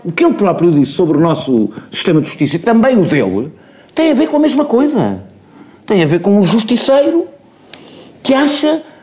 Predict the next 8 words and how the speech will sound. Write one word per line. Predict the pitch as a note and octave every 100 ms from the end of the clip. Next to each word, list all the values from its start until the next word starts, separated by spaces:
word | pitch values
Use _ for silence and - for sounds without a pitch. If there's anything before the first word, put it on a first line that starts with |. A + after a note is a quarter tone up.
| -
uma | C4 C4
chatice | - C#4+ - D4 E4 - D#4 F4 - - -
haver, | C#4 B3 C#4+ C#4
eh, | C#4 C4+ C4 B3+ B3 - - -
garantias, | G3 G3 E3+ D4+ D#4 D4 B3+ F#3+
haver, | F#3+ G#3
eh, | F#3 F3+ E3+ D#3 D3 -
processos, | D3+ - B3 -